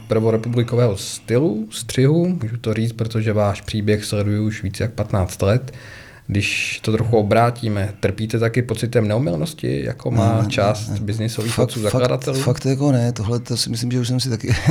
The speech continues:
Speaker 2: <laughs> odbyl v, někde v minulém životě, takže jako samozřejmě ona ta tendence je, že když se někoho zeptáte, jak on bude říkat, že ten, ten blb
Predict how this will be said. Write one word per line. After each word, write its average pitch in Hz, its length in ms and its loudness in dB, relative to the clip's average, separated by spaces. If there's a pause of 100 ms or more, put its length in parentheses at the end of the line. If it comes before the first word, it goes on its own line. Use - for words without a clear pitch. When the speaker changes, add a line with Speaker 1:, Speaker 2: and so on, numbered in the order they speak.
(100)
Speaker 2:
<laughs> - 280 -14
odbyl 131 400 2
v, - 200 -8
někde 123 240 2
v 120 60 2
minulém 117 340 2
životě, 110 420 -2
takže 113 320 -2 (360)
jako - 160 -4
samozřejmě 143 440 4
ona 135 200 4
ta 135 120 -2
tendence 131 460 2
je, 120 220 2
že 117 80 -2
když 117 140 -4
se 127 100 -4
někoho 123 280 0
zeptáte, 113 360 -2
jak 110 120 -2
on 110 100 0
bude 113 120 2
říkat, 113 240 -2
že 107 120 -2
ten, 117 240 0 (440)
ten 120 340 4 (500)
blb 127 340 4